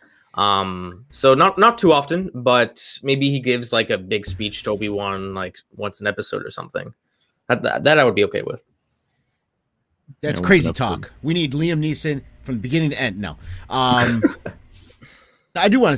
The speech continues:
Speaker 2: I do like to see more. I mean, I figure, uh, about as much as you heard or saw Ben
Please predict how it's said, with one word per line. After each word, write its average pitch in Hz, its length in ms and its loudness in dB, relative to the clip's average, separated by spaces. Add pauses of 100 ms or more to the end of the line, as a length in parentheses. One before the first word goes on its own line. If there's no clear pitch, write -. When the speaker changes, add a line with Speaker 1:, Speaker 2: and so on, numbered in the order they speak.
Speaker 2:
I 180 80 0
do 190 120 0
like 131 140 2
to 90 60 -8
see 113 120 -6
more. 95 180 -6
I 190 80 0
mean, 202 160 2
I 240 200 -12 (1120)
figure, 226 360 -4
uh, 214 240 -2
about 202 220 0
as 185 80 -2
much 202 260 -2
as 175 120 -8
you 180 140 -2
heard 175 300 -4
or 139 140 -4
saw 139 240 -6
Ben 123 340 -4